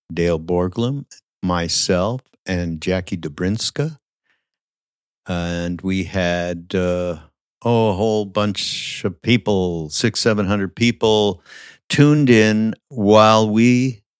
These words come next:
chatted about the concept of heartfulness. And of course, the reason for that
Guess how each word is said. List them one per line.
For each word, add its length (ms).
chatted 560
about 440
the 100
concept 960
of 140
heartfulness. 1160
And 160
of 80
course, 220
the 120
reason 480
for 380
that 420